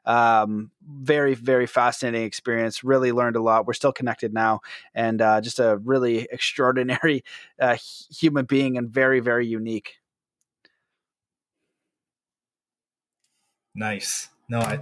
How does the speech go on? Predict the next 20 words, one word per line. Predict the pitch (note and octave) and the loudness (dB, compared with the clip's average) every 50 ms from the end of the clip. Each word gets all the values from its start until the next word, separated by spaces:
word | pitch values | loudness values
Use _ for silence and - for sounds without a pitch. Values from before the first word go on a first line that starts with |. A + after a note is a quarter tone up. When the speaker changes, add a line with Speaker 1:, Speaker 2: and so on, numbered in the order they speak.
| - | -4
Speaker 2:
I | B2+ A#2+ | -2 0
love | A#2 A#2+ B2 A#2+ A2 | 2 2 2 2 0
it. | G2+ F#2+ - _ _ _ _ _ _ - _ _ - - - - | -2 -6 -10 _ _ _ _ _ _ -20 _ _ -20 -20 -12 -4
Yeah, | - D#3+ E3+ D#3 C3+ | 0 0 2 2 4
like, | D3 D3+ D3+ D3+ D3 - | 4 2 2 2 0 -2
it's, | D#3 D3+ - | -4 -6 -6
it, | - - C#3+ D3 | -6 -4 -4 -4
it, | C#3 C3+ C#3+ C#3+ C#3 | -4 -4 -6 -4 -4
it's, | D3 C#3+ - - - - - - - - _ - | -4 -4 -4 -4 -4 -6 -6 -6 -8 -12 _ -6
it, | C#3 C#3+ C#3 - C3 B2+ - - | -6 -6 -4 -6 -8 -10 -8 -6
it, | C#3 D3 C#3+ - | -6 -6 -4 -4
it | C#3+ | -2
really, | C#3+ E3+ F3+ F#3 F#3 F#3+ F3 C#3+ - _ - - - - - - - - - _ _ _ _ _ _ - | -2 0 0 0 0 0 -2 -4 -8 _ -18 -20 -20 -20 -20 -20 -20 -20 -20 _ _ _ _ _ _ 0
like, | C#3+ D3 D3 | 2 2 4
I | D#3 D#3 | 4 4
really | D#3+ C#3+ D3+ F3+ G3 A3+ G#3 | 4 4 4 4 4 2 0
think | - - - F3+ F#3 F3 - | 0 0 -2 -2 -2 0 2
that | E3 D3+ C#3 C#3+ - - _ - - - - - - - | 2 2 2 0 -4 -12 _ -16 -14 -12 -12 -14 -14 -8
the, | C#3+ B2+ C3+ C3 B2+ B2 A#2+ A#2 A2+ A2+ - - - _ _ _ _ _ _ _ _ | -2 0 2 4 4 6 4 4 2 0 -4 -12 -20 _ _ _ _ _ _ _ _
like, | - C3 G#2+ | -14 -14 -14